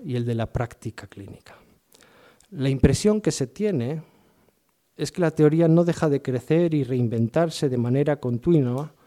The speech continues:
pero lo hace en dirección opuesta a lo que uno observa en la realidad cotidiana de la clínica. El tema se centra, este tema,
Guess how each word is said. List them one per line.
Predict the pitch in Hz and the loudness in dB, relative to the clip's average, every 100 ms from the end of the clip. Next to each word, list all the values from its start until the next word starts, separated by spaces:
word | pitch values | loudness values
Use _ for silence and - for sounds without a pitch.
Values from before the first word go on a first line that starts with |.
| _ _ _ | _ _ _
pero | 139 139 156 | 2 4 6
lo | 170 | 4
hace | 180 - | 4 4
en | 180 | 4
dirección | 156 139 - 160 | 4 0 2 4
opuesta | 160 156 156 - | 4 4 0 0
a | 147 | -2
lo | 123 | 0
que | 131 | 0
uno | 147 147 | 0 2
observa | - - 131 127 135 131 | 2 2 -2 -4 -6 -6
en | 120 | -10
la | 117 | -8
realidad | 113 110 110 113 131 | -8 -8 -6 -6 -6
cotidiana | - 113 - 113 113 120 120 120 | -8 -10 -8 -6 -4 -4 -4 -6
de | 104 | -8
la | 104 | -12
clínica. | 95 87 - - - _ _ _ _ _ _ _ _ - _ - | -16 -18 -20 -20 -20 _ _ _ _ _ _ _ _ -20 _ -10
El | 123 | -2
tema | 175 196 190 | 4 4 4
se | 165 | 2
centra, | - 175 180 - 123 170 180 | 2 4 4 2 -4 -4 -6
este | - 113 | -12 -14
tema, | - 120 120 131 | -8 -4 -4 -6